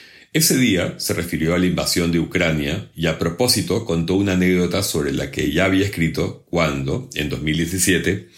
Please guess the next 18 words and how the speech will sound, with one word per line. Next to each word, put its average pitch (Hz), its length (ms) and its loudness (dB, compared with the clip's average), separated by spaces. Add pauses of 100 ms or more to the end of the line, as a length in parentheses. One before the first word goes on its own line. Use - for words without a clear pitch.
(440)
viajó 92 240 0
hasta 123 160 2
el 131 100 0
pueblito 98 460 2
de 95 100 4
donde 78 220 0
había 85 240 0
partido 80 400 0
su - 160 -2
abuelo 90 400 2
rumbo 71 320 -2
a 67 160 -4
los - 160 -4
Estados - 400 -2
Unidos. - 480 -10 (1800)
Recordó 107 500 0
que 135 120 2
una, 131 440 0